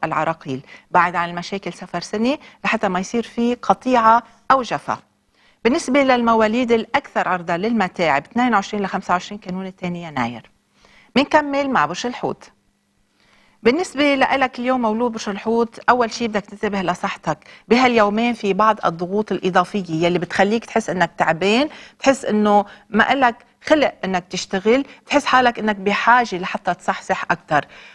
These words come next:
أيضًا بعض مواليد بشر الحوت يمكن اليوم يتعبوا بشغلهم، في انشغالات كتيرة وعديدة، فحاولوا إنكم تعطوا أفضل ما عندكم.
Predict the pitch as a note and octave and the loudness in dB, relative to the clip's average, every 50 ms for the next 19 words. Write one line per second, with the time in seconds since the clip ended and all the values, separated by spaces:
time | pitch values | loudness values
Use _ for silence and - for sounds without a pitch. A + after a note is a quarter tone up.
0 | - _ - D4 D#4+ B3+ C4+ C4 C4 B3+ B3 A#3+ A3+ G#3 G3 A#3 A#3 A#3 G#3+ G#3 | -4 _ 0 0 0 0 -2 -2 -2 -2 0 0 0 0 2 0 0 0 -2 -4
1 | F#3+ F#3+ F#3+ G3+ G#3+ G3+ G3 - - F#3 F3+ - G#3 G#3+ G#3+ - G#3 G3 F#3+ G#3 | -4 -4 -4 -4 -4 -6 -8 -10 -10 -10 -8 -6 -6 -6 -4 -4 -6 -6 -6 -6
2 | F#3 F3+ F3 F3 F#3+ G3+ G#3 G3+ G3 G3 G#3+ - G3 F3+ F3 E3+ E3 - F3 - | -6 -4 -4 -2 -2 0 0 0 -2 -2 -2 0 0 0 0 0 -4 -6 -6 -4
3 | - G#3+ G3 F#3 E3 E3 F3 F3+ - - G#3 - F3+ F3 - F3 - D#3+ E3+ F#3 | 0 2 2 2 4 2 0 0 -2 -4 -4 -4 -4 -6 -4 0 0 2 2 2
4 | G3+ G3+ - E3 - - - - F#3+ G3+ G3+ F#3 F#3 F#3 F3+ F3 E3 - C#3+ D#3 | 0 -2 -4 -8 -12 -14 -8 -4 0 2 2 4 4 4 4 4 2 2 0 -2
5 | D#3 F#3+ G3+ F#3+ D3+ D3+ D3+ D3+ - - - - - _ - G3 F#3 E3+ E3 D3+ | 0 -2 -2 -2 0 -2 -4 -4 -4 -10 -18 -20 -20 _ 2 4 4 4 4 0
6 | - - - - - - A#3 A#3 A3+ G#3+ G3 G3 G3 - F3 - - F3 - - | -4 -8 -12 -12 -4 0 2 2 2 0 -2 -4 -6 -6 -6 -8 -10 -4 0 0
7 | F#3 F#3 - F3+ - - F3 E3+ E3+ F3 E3+ E3+ D#3+ - _ - D#3+ D#3+ D#3+ C#3+ | 0 0 0 -4 -4 -4 -4 -4 -4 -2 -2 -2 -4 -8 _ -10 -6 -4 -2 -2
8 | D3 D3 C#3+ - - C#3+ C#3 C#3+ | -2 -4 -8 -4 -2 -2 -2 -2